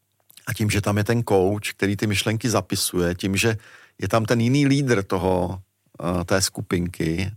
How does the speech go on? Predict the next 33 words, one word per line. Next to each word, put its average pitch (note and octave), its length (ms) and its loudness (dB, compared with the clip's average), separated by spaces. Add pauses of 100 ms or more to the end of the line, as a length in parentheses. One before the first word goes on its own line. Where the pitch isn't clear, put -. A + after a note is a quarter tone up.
nejsem F#2+ 580 -2
to F#2+ 140 0
já F#2 200 2
nebo F#2+ 220 0
Radka, E2+ 520 -4 (340)
tak G#2 180 -4
najednou G#2+ 480 2
to G#2+ 140 -2
má G#2 280 0
úplně G2+ 440 -2
jinou G2+ 320 0
dynamiku, F#2+ 500 -2
to D#2+ 360 -6
vzájemné D#2+ 400 -2
poznávání, D#2 760 -10
jo. D2 180 -14 (800)
V D#2 140 -18
dalších, G2 640 2 (600)
eh, - 720 -4
v D#2+ 100 -6
dalších G2+ 580 -2
třeba G#2+ 280 -2
setkáních G2+ 580 0
jsme G#2 100 -4
se G#2 160 -2
bavili G2+ 340 0
o - 100 -10
tom, G#2+ 320 -2 (400)
co - 200 -4
kdo G2 180 0
oceňuje A2+ 600 0
na D#2+ 160 -6
kom. - 180 -10